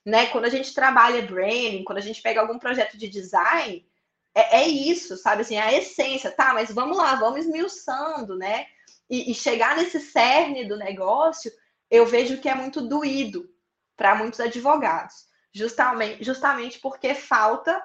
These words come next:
essa robustez da gestão, essa maturidade da gestão e a valorização mesmo desses processos todos.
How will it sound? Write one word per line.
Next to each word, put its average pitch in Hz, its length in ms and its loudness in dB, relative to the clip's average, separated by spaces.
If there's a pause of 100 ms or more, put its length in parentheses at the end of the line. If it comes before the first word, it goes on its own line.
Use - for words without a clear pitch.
(560)
essa 220 460 2
robustez 233 680 -4
da 185 100 -6
gestão, 226 560 -2
essa 220 200 -4
maturidade 202 840 -4
da 233 140 -4
gestão 226 760 -2 (200)
e - 80 -2
a 277 140 8
valorização 339 1040 0 (420)
mesmo 226 380 -4
desses 233 300 -6
processos 233 640 -2
todos. 175 580 -10